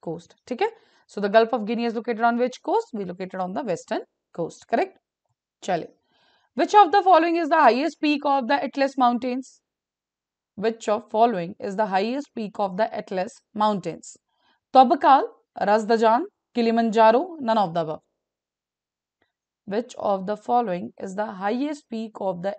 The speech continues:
Atlas Mountains? Tobkal, Razdajan, किलिमंजारो या none of the above? एटलस माउंटेन्स कहाँ लोकेटेड है आपको पता है? Then you have to tell me। हाईएस्ट पीक उनमें से कौन सा है? ठीक है, so इसका आंसर है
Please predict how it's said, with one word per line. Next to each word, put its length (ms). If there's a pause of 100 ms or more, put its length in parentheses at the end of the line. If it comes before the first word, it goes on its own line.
Atlas 460
Mountains? 840 (920)
Tobkal, 580 (400)
Razdajan, 680 (400)
किलिमंजारो 640 (220)
या 60
none 180
of 120
the 100
above? 160 (960)
एटलस 280
माउंटेन्स 320
कहाँ 220
लोकेटेड 320
है 60
आपको 180
पता 220
है? 200
Then 260
you 160
have 120
to 100
tell 180
me। 80 (1600)
हाईएस्ट 340
पीक 220
उनमें 220
से 140
कौन 220 (100)
सा 60
है? 280 (2500)
ठीक 200
है, 120
so 80
इसका 220
आंसर 240
है 60